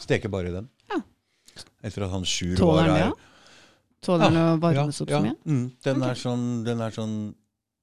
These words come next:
Speaker 1: metta.
Speaker 2: Ok. Mm.
Speaker 1: Så den blir ikke ødelagt.
Speaker 2: Mm.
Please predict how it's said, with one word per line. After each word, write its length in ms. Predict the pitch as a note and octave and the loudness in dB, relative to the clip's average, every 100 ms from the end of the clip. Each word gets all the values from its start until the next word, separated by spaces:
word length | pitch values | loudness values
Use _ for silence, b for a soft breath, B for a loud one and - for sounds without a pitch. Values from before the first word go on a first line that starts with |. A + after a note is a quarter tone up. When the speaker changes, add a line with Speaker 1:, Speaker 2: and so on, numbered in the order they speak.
| _ - | _ -12
Speaker 1:
metta. 340 | G#2 - G#2+ - _ _ _ _ - - | -12 -10 -16 -16 _ _ _ _ -20 -4
Speaker 2:
Ok. 220 | B3+ A#3+ - _ _ _ _ - | -4 -4 -14 _ _ _ _ -8
Mm. 280 | A3+ D3+ D3 | -6 -6 -8
Speaker 1:
Så 120 | G2 | -6
den 120 | G2+ | -4
blir 160 | F#2 F2+ | -2 -4
ikke 160 | E2+ F2+ | -2 -4
ødelagt. 360 | E2 E2+ - - _ - | -4 -10 -14 -20 _ -8
Speaker 2:
Mm. 200 | A3+ | -6